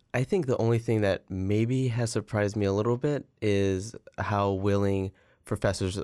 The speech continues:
are here to help you. Any sort of problem that you might have or any sort of questions that you might come up with.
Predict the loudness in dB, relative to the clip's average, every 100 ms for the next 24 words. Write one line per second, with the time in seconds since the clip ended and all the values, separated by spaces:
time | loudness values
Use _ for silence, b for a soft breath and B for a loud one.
0 | -4 -2 0 0 -2 -2 0 0 0 -4
1 | -4 -2 -2 -4 -12 -12 _ B B B
2 | B 0 2 2 2 0 0 0 2 0
3 | 0 0 0 0 0 0 0 0 0 0
4 | -2 -2 -2 -4 -4 -4 -2 -2 -4 -4
5 | -2 0 0 -2 _ -10 -4 -2 0 -2
6 | -2 -2 -2 -6 -10